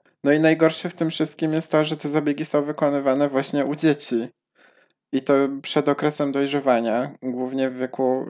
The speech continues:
czterech, ośmiu lat, e, bez znieczulenia,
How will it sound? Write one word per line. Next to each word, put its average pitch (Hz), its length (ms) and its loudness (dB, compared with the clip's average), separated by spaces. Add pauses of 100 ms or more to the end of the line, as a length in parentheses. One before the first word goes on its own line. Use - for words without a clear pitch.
(120)
czterech, 135 600 0
ośmiu 131 380 -2
lat, 127 520 -2 (280)
e, 127 120 -6 (600)
bez 143 320 2
znieczulenia, 131 880 0